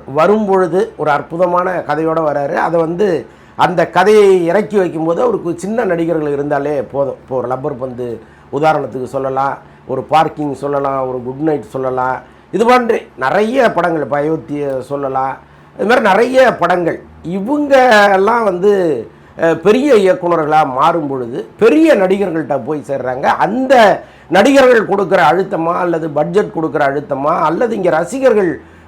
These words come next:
கொடுக்குற அழுத்தமா ஒண்ணுமே புரிய மாட்டேங்குது. அவங்க எடுக்கிற படங்கள் எல்லாமே வந்து, அஹ், ஒரு, ஒரு மாதிரி விமர்சனத்துக்கு உள்ளாகுது.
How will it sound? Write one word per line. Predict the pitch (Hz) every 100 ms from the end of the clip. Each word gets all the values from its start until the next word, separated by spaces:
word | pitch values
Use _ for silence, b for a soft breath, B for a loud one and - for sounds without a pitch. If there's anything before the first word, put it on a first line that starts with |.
| B
கொடுக்குற | 208 208 180
அழுத்தமா | 185 208 214 190 185 190 160
ஒண்ணுமே | 165 196 220 220
புரிய | 208 151 180 185
மாட்டேங்குது. | 170 151 151 151 214
அவங்க | 196 160 165
எடுக்கிற | 185 214 190 156 113 B B B
படங்கள் | 160 202 208 185
எல்லாமே | 165 160 147 175
வந்து, | 185 156 147 180 226 - - - _ -
அஹ், | 160 156 147 143 147
ஒரு, | 151 147 143 139 165 -
ஒரு | 190
மாதிரி | 208 269 254
விமர்சனத்துக்கு | 214 196 220 208 180 143 143 151 139 123
உள்ளாகுது. | 127 123 131